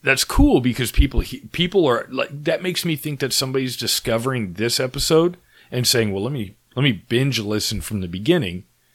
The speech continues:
They go back to the first episode and they're like, "What the F is this?" And they give up. They don't continue to listen and hear us improve and grow over the course of, well, now this being fifty-nine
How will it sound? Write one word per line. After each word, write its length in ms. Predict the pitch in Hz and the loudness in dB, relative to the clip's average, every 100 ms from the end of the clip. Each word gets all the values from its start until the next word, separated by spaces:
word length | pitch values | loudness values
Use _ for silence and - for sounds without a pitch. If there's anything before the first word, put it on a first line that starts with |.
| _ _ - | _ _ -4
They 100 | 123 | -2
go 160 | 160 | -2
back 360 | 139 147 151 - | 2 4 4 0
to 80 | 127 | -6
the 100 | 117 | -4
first 380 | - 120 - | -2 -2 0
episode 340 | 147 175 - 110 | -2 -2 -2 -2
and 80 | 104 | -2
they're 80 | |
like, 340 | 104 101 92 - _ _ _ _ | -2 -4 -4 -10 _ _ _ _
"What 680 | 95 95 123 143 156 151 - | -18 -4 2 6 4 2 -8
the 380 | 127 95 101 101 | -12 -6 -6 -6
F 360 | - 139 135 - | -2 0 0 -4
is 360 | - 120 98 92 | -2 0 0 -6
this?" 720 | 113 139 135 95 95 - - - - _ | -2 2 2 0 -4 -4 -6 -12 -20 _
And 140 | 120 113 | -2 0
they 80 | |
give 260 | 104 110 104 | 0 0 2
up. 240 | 135 - | 2 0
They 140 | - 101 | -6 -2
don't 260 | 110 117 | 0 -2
continue 800 | - 110 95 - - 135 135 123 | -6 -10 -8 -10 -6 -4 -2 -2
to 180 | 107 - | -4 -6
listen 760 | 104 110 127 131 - 107 95 92 _ _ _ 120 | -6 -2 0 0 -2 -4 -6 -8 _ _ _ -2
and 200 | 110 104 | 0 -2
hear 420 | - 160 151 127 | -4 0 2 2
us 220 | 107 - | 0 -4
improve 640 | 101 87 - 139 123 110 | -6 -10 -2 2 2 2
and 200 | 101 90 | -2 -6
grow 680 | 85 104 143 127 90 90 92 - _ _ _ - | -6 2 6 6 4 -2 -4 -10 _ _ _ 2
over 400 | 120 117 117 107 | 4 4 2 2
the 120 | 95 | -2
course 480 | - 120 101 - 107 | -2 0 0 -2 -2
of, 320 | 92 92 98 | -2 -4 -4
well, 260 | 87 90 | -4 -4
now 240 | 92 82 92 | -6 -8 -10
this 260 | 82 82 | -8 -8
being 240 | - 87 82 | -6 -6 -6
fifty-nine 760 | - 85 - 85 78 78 85 | -8 -10 -8 -10 -8 -10 -10